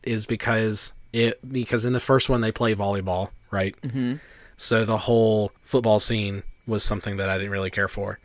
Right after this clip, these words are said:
Speaker 1: And I was
Speaker 2: Yeah.
Speaker 1: like, "Eh, okay. You know, we didn't have to do this."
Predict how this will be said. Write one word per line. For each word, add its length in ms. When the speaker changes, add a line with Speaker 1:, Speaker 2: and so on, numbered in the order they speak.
Speaker 1:
And 100
I 40
was 100
Speaker 2:
Yeah. 40
Speaker 1:
like, 240
"Eh, 520
okay. 280
You 80
know, 140
we 120
didn't 200
have 160
to 60
do 160
this." 360